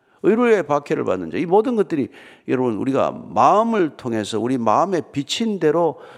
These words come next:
누군가의 관계를 맺는 것을 뜻하고 그렇게 관계 맺는 방식에 따라서 하나님께서 복을 부어주신다, 이 말이죠.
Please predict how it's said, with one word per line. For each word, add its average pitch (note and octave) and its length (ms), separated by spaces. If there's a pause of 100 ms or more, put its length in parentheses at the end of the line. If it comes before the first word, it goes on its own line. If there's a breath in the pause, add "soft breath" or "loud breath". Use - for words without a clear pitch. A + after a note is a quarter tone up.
(100)
누군가의 G#3 460
관계를 G#3+ 460
맺는 A#2+ 400
것을 A2 240
뜻하고 G2+ 640 (340)
그렇게 G3 260
관계 B3 420
맺는 F#3+ 420
방식에 G#3+ 480
따라서 D3+ 640 (380 loud breath)
하나님께서 A#2 720 (420)
복을 A2+ 300
부어주신다, G#2+ 560
이 F#2+ 60
말이죠. G2 440